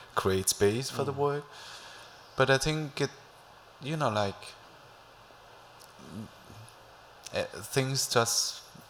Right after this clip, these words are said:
Speaker 1: have to make sense, you know,
Speaker 2: Yeah.
Speaker 1: and, and, uh,
Speaker 2: Did you look, did you work with partic-, um,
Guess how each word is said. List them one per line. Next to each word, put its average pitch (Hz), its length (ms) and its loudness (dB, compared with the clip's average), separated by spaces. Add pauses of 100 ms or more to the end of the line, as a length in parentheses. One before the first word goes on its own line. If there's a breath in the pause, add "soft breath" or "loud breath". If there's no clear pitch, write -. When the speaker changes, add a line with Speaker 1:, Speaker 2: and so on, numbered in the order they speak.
(180)
Speaker 1:
have 104 280 4
to - 100 -2
make 104 220 0
sense, 127 560 -4
you 135 80 2
know, 127 60 2
Speaker 2:
Yeah. 131 180 -4
Speaker 1:
and, 107 200 -6 (2250 loud breath)
and, 107 440 0 (120)
uh, 98 420 -2 (1700)
Speaker 2:
Did 135 180 6
you 139 120 6
look, 139 260 10
did 139 160 4
you 139 140 4
work 147 260 10
with 156 160 4
partic-, 127 300 4
um, 113 180 12